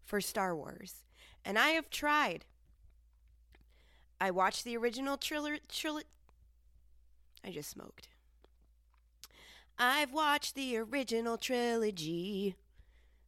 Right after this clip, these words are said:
I just had to sing it. And that was fine.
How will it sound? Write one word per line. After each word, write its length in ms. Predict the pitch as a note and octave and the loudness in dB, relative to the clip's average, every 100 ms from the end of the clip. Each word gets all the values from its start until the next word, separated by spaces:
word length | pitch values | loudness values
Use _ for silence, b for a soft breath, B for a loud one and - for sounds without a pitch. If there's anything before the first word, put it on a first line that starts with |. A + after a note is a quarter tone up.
| - | -20
I 40 | - | -16
just 180 | F3+ | -14
had 140 | - - | -14 -14
to 60 | |
sing 200 | G3+ B3 | -10 -10
it. 160 | F#3 - _ - - - - - - - - - | -10 -14 _ -20 -20 -20 -20 -20 -20 -20 -20 -4
And 140 | G#3+ A#3+ | 2 4
that 160 | D4+ | 4
was 140 | A3+ - | 2 -6
fine. 440 | - D#3 E3 G3+ | -6 -4 -4 -8